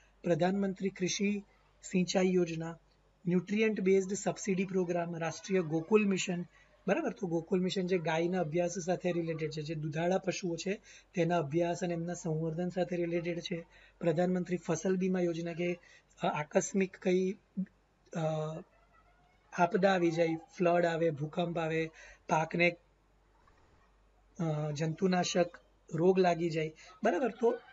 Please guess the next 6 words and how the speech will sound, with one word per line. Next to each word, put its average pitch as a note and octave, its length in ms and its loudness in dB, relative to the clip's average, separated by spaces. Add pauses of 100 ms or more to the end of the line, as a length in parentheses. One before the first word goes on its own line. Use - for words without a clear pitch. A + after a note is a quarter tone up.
(140)
એ G#3+ 100 8
સંજોગોમાં G3 600 0
ફસલ F#3+ 360 0
બીમા F#3 240 0
યોજના E3+ 600 -4 (800)
દ્વારા E3 540 2